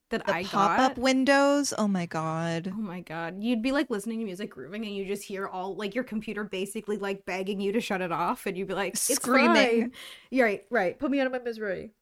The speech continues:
Speaker 1: for sure.
Speaker 2: Oh my God. Yeah. No, it was, well, it was bad times. But how else were you going to get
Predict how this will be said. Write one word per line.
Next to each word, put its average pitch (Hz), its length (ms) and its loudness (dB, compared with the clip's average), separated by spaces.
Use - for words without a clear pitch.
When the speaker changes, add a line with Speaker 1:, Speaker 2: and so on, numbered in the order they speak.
Speaker 1:
for 214 100 -4
sure. 214 280 -4
Speaker 2:
Oh 240 200 0
my 214 180 -10
God. 247 580 -10
Yeah. 190 460 -2
No, 170 280 -4
it 180 120 -2
was, - 840 -4
well, 185 180 -10
it 190 40 -10
was 185 140 -8
bad - 240 -6
times. - 420 -8
But 254 140 -2
how 311 200 2
else 294 360 2
were 269 60 -4
you 254 120 0
going 233 240 0
to - 80 -6
get 185 360 2